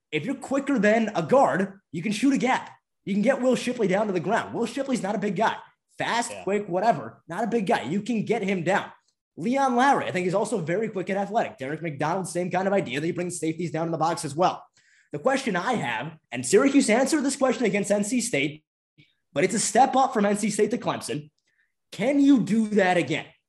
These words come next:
Speaker 2: Mm-hmm.
Speaker 1: Can you use that quickness on the defensive front to not let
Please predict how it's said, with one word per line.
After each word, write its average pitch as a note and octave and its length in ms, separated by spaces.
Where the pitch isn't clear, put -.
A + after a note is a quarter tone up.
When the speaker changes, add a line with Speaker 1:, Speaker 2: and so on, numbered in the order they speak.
Speaker 2:
Mm-hmm. A#2+ 80
Speaker 1:
Can C4 260
you D4 140
use A3+ 300
that G#3 260
quickness D3+ 640
on A#3+ 380
the A#3+ 80
defensive A3+ 500
front E3 300
to A3 160
not G3+ 580
let F3+ 440